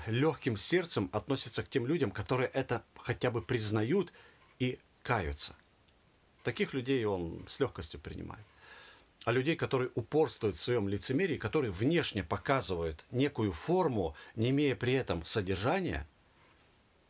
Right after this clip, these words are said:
ему гораздо сложнее переносить таких людей.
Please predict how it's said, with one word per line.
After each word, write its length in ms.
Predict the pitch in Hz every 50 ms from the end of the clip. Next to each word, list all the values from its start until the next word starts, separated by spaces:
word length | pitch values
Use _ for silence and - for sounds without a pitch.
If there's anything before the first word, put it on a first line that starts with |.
| _ _ -
ему 240 | - 101 98 107 110
гораздо 340 | 117 113 120 123 117 123 120
сложнее 340 | - - 135 120 110 92
переносить 480 | 82 - 98 85 87 87 80 - - 76
таких 300 | - - - 78 78 82
людей. 260 | 85 78 73 73 73